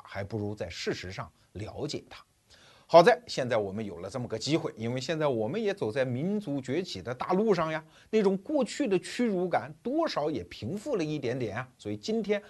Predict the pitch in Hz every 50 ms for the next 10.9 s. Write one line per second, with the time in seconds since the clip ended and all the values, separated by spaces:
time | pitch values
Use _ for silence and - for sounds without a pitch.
0 | - - - 110 123 127 117 107 107 170 269 - - - 117 87 92 92 104 104
1 | - - - - 339 285 170 127 - 175 185 208 202 175 123 113 87 - - -
2 | - 202 190 131 - - - - _ _ _ - - - 123 113 135 180 190 -
3 | 208 185 180 170 - - - - 85 95 104 92 - _ _ _ - 110 - 104
4 | 92 98 90 85 - - 90 82 85 85 90 90 - - 73 73 - _ _ _
5 | _ _ _ _ - 143 123 135 143 - 175 - - _ _ _ _ _ - -
6 | _ _ _ _ _ - - - - - _ - 240 233 330 370 330 381 381 -
7 | 254 220 147 117 110 120 160 170 - 160 - - - - 87 - - 165 139 117
8 | - - _ _ _ _ _ - 214 262 262 311 294 262 170 117 120 127 127 127
9 | 107 - 92 87 95 101 110 113 117 110 95 107 127 120 - - - - - 107
10 | 98 120 123 117 - 120 110 - 95 170 196 180 160 - 131 131 160 190